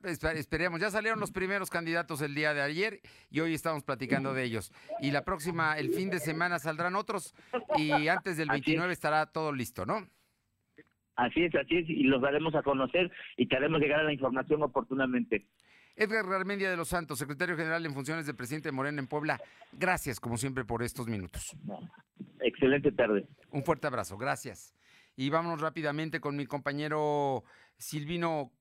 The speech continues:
Speaker 1: Cuate para que nos dé información de, eh, la secretaria de Gobernación, Luz, Ana Lucía Gil,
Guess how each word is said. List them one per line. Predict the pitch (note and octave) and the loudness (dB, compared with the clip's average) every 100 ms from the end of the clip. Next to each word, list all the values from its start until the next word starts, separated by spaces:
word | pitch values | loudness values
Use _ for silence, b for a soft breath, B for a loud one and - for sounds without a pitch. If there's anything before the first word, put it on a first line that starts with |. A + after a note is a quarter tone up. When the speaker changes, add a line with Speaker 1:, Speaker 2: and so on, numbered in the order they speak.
| _ | _
Speaker 1:
Cuate | A3 G#3 - | -2 -2 -2
para | - B2 | -4 -4
que | - B2+ | -2 -4
nos | A#2+ A#2+ B2 _ _ | -4 -8 -16 _ _
dé | C3 E3 - | -2 -2 -2
información | D#3 D3 C3+ D3 C#3+ C3+ - F#3+ F#3+ F#3 | -4 -4 -2 -2 0 -2 -2 -2 -2 -2
de, | E3+ F3 F#3+ G3 G3 b b _ | -2 -2 0 -2 -4 b b _
eh, | - E3+ E3+ E3 E3 D#3+ | -4 -2 0 0 0 -2
la | D#3 D3+ | 2 2
secretaria | - D3 D#3 F#3 F3 | 0 -8 -4 -2 -2
de | |
Gobernación, | D#3 D3 C#3 C#3 - F#3 E3 | -2 -2 -2 -4 -4 -4 -2
Luz, | C3+ - - | -4 -6 -8
Ana | C#3 C3+ | -4 -2
Lucía | B2+ - D#3+ C#3+ A#2+ b b | -4 -2 0 0 -4 b b
Gil, | - B3 A#3+ B2 | -6 -4 -2 -6